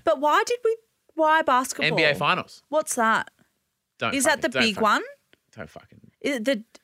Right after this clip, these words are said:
Speaker 1: what's the Australian one?
Speaker 2: That's the N B L, is the Australian.
Speaker 1: N B L, okay.
Speaker 2: And in the N B A,
Speaker 1: So, which
Speaker 2: that's
Speaker 1: is the American
Speaker 2: the
Speaker 1: one?
Speaker 2: American one.
Speaker 1: Look.
Speaker 2: Although when they win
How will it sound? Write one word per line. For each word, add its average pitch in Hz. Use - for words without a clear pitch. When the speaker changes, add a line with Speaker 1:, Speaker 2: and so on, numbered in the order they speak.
Speaker 1:
what's 294
the 359
Australian 190
one? 190
Speaker 2:
That's -
the 120
N 110
B 104
L, 95
is 92
the -
Australian. 233
Speaker 1:
N 202
B 202
L, 202
okay. 196
Speaker 2:
And 113
in 113
the 110
N 110
B 107
A, 113
Speaker 1:
So, 208
which 220
Speaker 2:
that's 208
Speaker 1:
is -
the 202
American 175
Speaker 2:
the 165
Speaker 1:
one? 156
Speaker 2:
American 104
one. 85
Speaker 1:
Look. 214
Speaker 2:
Although 135
when 139
they 131
win 113